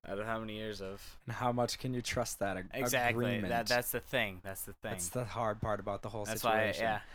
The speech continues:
Speaker 2: I mean, <clears throat> on a certain level, yeah, it's scary. Another set of people having nuclear access.
Speaker 1: Right.
Speaker 2: And the more cooks you have in the kitchen, the more chance there is for a mess up, you know?
Speaker 1: Exactly.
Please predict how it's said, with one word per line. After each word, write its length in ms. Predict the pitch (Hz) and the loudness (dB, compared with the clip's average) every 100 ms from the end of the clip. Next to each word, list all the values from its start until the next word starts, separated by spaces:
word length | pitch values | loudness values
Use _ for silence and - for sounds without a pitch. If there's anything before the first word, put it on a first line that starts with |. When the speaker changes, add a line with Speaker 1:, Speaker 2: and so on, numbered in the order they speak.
| - - | -18 -2
Speaker 2:
I 20 | |
mean, 300 | 156 170 170 - - | 2 4 2 -4 -4
<clears throat> 580 | 156 151 - _ _ 170 | -2 -2 -6 _ _ 2
on 140 | 175 | 2
a 40 | |
certain 320 | 160 202 214 151 | 6 6 6 8
level, 220 | 143 143 | 8 8
yeah, 240 | 135 147 143 | 6 6 6
it's 100 | - | 4
scary. 380 | - 156 160 | 4 6 8
Another 500 | 127 123 123 123 120 110 _ | 6 4 6 6 6 0 _
set 260 | - 131 120 | 0 2 2
of 80 | 113 | 2
people 320 | 135 131 120 | 0 4 4
having 340 | 117 113 110 110 | 4 2 0 0
nuclear 460 | 117 - 117 110 | -2 -2 0 2
access. 680 | 113 127 - 107 98 - - - | 2 0 2 0 0 -4 -8 -12
Speaker 1:
Right. 300 | - 113 80 - _ _ _ _ _ _ _ _ _ _ _ _ _ | -4 -2 -2 -8 _ _ _ _ _ _ _ _ _ _ _ _ _
Speaker 2:
And 320 | 131 127 123 | 0 0 0
the 80 | 127 | 0
more 640 | 127 127 127 127 123 120 - | 6 10 10 10 8 6 2
cooks 240 | 135 - | 0 2
you 60 | 131 | 4
have 160 | 127 | 4
in 80 | 123 | 2
the 40 | |
kitchen, 360 | 123 143 135 123 | 2 2 2 -2
the 80 | 120 | 2
more 120 | 120 | 0
chance 300 | - 120 117 | 2 -2 0
there 140 | 120 | 0
is 100 | 117 | 0
for 160 | - 120 | 2 0
a 40 | |
mess 260 | 120 123 - | 2 0 0
up, 200 | 98 98 107 | -2 -2 -4
you 100 | 107 | -4
know? 80 | |
Speaker 1:
Exactly. 500 | 104 117 117 104 107 | 0 2 2 0 -4